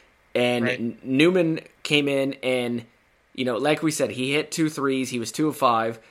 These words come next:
Speaker 1: but he was also out there hustling. You know, he was slapping the ball away. He had three steals. He had another one that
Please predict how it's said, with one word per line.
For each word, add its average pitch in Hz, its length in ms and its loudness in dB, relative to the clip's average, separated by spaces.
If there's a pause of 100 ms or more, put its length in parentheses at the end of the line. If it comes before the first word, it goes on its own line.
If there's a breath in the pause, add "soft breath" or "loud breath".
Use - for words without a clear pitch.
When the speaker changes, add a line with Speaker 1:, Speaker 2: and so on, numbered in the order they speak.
(180 soft breath)
Speaker 1:
but 131 100 -2
he 139 60 4
was 147 100 0
also 170 340 2
out 147 180 4
there 135 100 0
hustling. 80 540 -6
You 101 100 -8
know, 120 80 -6
he 120 80 -8
was 117 140 -6
slapping 151 380 -2
the 135 60 -2
ball 123 220 0
away. 117 160 -2
He 139 120 -2
had 143 140 0
three 170 280 -6
steals. 143 580 -4 (300 soft breath)
He 175 120 -6
had 196 200 2
another 156 400 2
one 165 300 0
that 123 260 -2